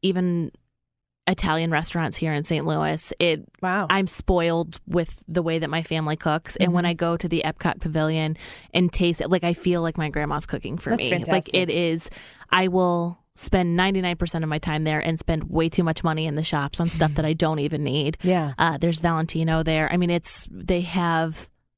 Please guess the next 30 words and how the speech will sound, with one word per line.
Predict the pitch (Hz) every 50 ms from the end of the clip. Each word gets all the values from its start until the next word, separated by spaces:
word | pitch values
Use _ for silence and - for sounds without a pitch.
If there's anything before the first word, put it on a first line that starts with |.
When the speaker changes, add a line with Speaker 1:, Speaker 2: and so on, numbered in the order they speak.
| _ _ _ _ _ _
Speaker 1:
it's | 180 185 - - 170
like | 165 156 - -
you're | 151 147 139
in | - 139 131 - 143 151 165 - - - - - - -
Italy. | 156 - - - 135
They | 156 175
have | 175 165 - -
gondolas | 165 160 160 165 165 160 160 160 156 156 156 160 160 160 - - -
with, | - 165 165 156 156 - - - - - -
um, | 165 165 156 151 147 143 143 139 147 170 175 - _ _ _ _ - - _ _
it, | 185 185 180
it | - 185 -
just, | 170 151 - - - -
it, | - 143 - - -
the | 175
whole, | 156 147 - -
you | - 180 180
have | 160 139 -
to | 143
Speaker 2:
Pretty | 202 196 175
Speaker 1:
see |
it. | 156
Speaker 2:
amazing. | 151 147 147 139 139 131 -
Speaker 1:
It's | 151 160 -
amazing. | - - - - - - - - - - - - - - - - - - - - - - - - - - - - - - - - -
Um, | - 214 202 196 190 190 185 180 - -
then | 185 180 180 175 180 190 214 220 - -
the | - 185 180 180
American | - 170 180 170 160 165 - - 202
Adventure, | 214 - 185 165 175 - 202 214 277